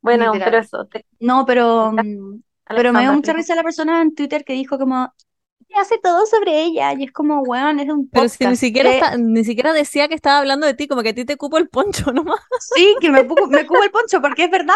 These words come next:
Speaker 2: po, porque yo soy la que siempre dice que el clima está fome y que, y que estoy triste porque el clima está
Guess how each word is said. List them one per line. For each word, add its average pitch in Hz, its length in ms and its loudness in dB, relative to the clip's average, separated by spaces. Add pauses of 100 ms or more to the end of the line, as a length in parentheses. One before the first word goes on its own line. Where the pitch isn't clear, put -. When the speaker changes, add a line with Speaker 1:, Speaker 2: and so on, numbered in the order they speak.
Speaker 2:
po, 285 140 0
porque 262 240 -4
yo 294 100 -2
soy 359 200 -2
la 339 100 0
que 320 100 -8
siempre 320 280 -6
dice 359 240 -4
que 311 80 -6
el 285 100 -6
clima 302 280 -4
está 311 240 -2
fome 277 560 -2
y 254 60 -12
que, 233 720 -2
y 226 80 -8
que 226 140 -4
estoy 247 480 -4
triste 254 300 -8
porque 233 180 -4
el 226 80 -6
clima 233 300 -6
está 226 800 -4